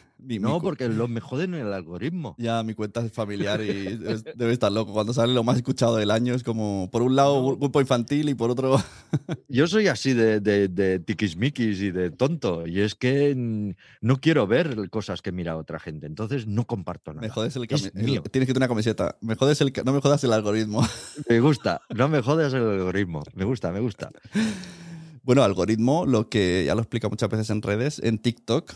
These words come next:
Speaker 1: ya, eh, se, se está centrando en lo que me gusta. Ya no me
Speaker 2: Sí.
Speaker 1: enseña muchachas jóvenes bailando, alguna secuela, pero en general humor,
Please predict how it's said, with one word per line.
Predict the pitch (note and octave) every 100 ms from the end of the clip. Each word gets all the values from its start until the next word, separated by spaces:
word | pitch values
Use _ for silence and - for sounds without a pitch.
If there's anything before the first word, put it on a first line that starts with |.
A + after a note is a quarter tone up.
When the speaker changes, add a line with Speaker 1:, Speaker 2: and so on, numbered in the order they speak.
| -
Speaker 1:
ya, | G#2 G#2+ G2+ A#2+ -
eh, | - A2 F#2+ G2+
se, | - -
se | -
está | G#2+ F#2+
centrando | A#2 G#2+ A2+ A2+ A2+
en |
lo | G#2+
que | A2
me | G#2+
gusta. | G#2+ A#2 - - - _ _ -
Ya | B2
no | B2
me | B2
Speaker 2:
Sí. |
Speaker 1:
enseña | A#2 B2 A#2 A#2 A2 A2 A2
muchachas | - A#2+ A2+ A#2+ - A2+
jóvenes | - A#2 A2+ A2
bailando, | A2 G#2+ A2+ C#3 E3
alguna | A2 A2+ A2+
secuela, | G#2+ A2 A2 G#3+ - _ _ _ _ _
pero | A#2+ A2 G#2+ G#2 G#2 G2+ G2 F#2 F2+ F2
en | A2+
general | A2 G#2+ G#2+ A2 A#2+ A#2
humor, | D3 B2 C3 E3+ D4